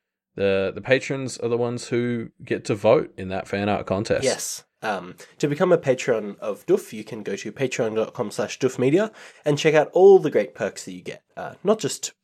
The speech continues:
Speaker 2: uh, voting on fan art, but also voting on other things, and also the Discord and access to the Doof and Chill streams, the next one of which is coming out quite soon, which is exciting. Um, coming out. I shouldn't say coming out. We're, we're live streaming it, <laughs> so it'll be being
Speaker 1: <laughs>
Speaker 2: created.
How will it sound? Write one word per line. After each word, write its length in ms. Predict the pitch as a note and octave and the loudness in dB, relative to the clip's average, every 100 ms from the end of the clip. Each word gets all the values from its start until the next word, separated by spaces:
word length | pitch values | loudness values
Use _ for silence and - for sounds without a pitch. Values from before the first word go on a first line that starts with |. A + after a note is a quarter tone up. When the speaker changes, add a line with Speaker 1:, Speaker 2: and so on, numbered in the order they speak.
| - - | -8 -6
Speaker 2:
uh, 220 | G#2 F#2 - _ - | -6 -6 -12 _ -12
voting 380 | A2 A2+ G2 F#2+ | -2 0 0 -4
on 160 | G2 | -6
fan 200 | - B2+ D3 | -2 2 2
art, 160 | - | 0
but 80 | - | -4
also 200 | A2 - | -4 0
voting 280 | A2+ - C3+ | 6 6 8
on 140 | C#3 | 4
other 240 | - C4 C4+ | 4 2 2
things, 380 | - - G2 - | -6 -10 -12 -8
and 160 | A#2+ | -2
also 400 | C3+ - E3+ E3+ F3 - - _ - | -2 2 2 2 -2 -14 -20 _ -6
the 60 | C3+ | 0
Discord 600 | B3 - E3+ B2 G2 - | 0 4 6 6 4 -2
and 260 | G#2 G2+ G#2 | -6 -6 -6
access 340 | C3+ - C3 - | -6 -6 -10 -6
to 100 | C3+ | -4
the 80 | B2+ | 0
Doof 220 | D#3+ D#3+ | -2 -2
and 100 | D3 | 0
Chill 180 | F#3 G3 | 2 2
streams, 400 | - G#2+ F#2+ - | 0 -2 -2 -4
the 80 | B2 | -4
next 220 | B2 - | -2 -2
one 100 | A2+ | -2
of 100 | A2 | -2
which 180 | A2 - | -6 -6
is 100 | G#2+ | -6
coming 240 | B2 G#2+ | -4 -2
out 160 | G2+ - | -4 -4
quite 240 | - B2+ | -2 -2
soon, 240 | - A2 D3 | -2 -6 -6
which 160 | - G#2+ | -14 -14
is 80 | A#2+ | -12
exciting. 440 | A2+ A2 G2 B2+ _ - _ _ - | -4 -4 -4 -8 _ -20 _ _ -8
Um, 380 | G2 F2 - - _ - | -8 -8 -14 -20 _ -4
coming 260 | C3 G2 F2+ | -4 -2 -6
out. 240 | - - | -10 -12
I 60 | - | -10
shouldn't 220 | - F#2+ - | -10 -10 -8
say 120 | F#2+ | -8
coming 280 | - F#2+ F#2 | -6 -6 -6
out. 120 | - | -4
We're, 140 | G#2 | -4
we're 160 | G#2 G#2 | -2 -2
live 240 | G#2+ G#2+ | 0 0
streaming 420 | - - E3 C#3+ C#3+ | 0 0 2 2 6
it, 160 | A3 - - | 6 6 -6
<laughs> 60 | |
so 120 | - D3+ | 2 4
it'll 200 | D3 - | 4 2
be 180 | B2 | 0
being 320 | A#2+ C#3+ C#3+ C#3+ | 0 2 0 -2
Speaker 1:
<laughs> 120 | - | 0
Speaker 2:
created. 560 | D#3+ B2+ C3+ G3+ G3 | 2 2 2 0 -2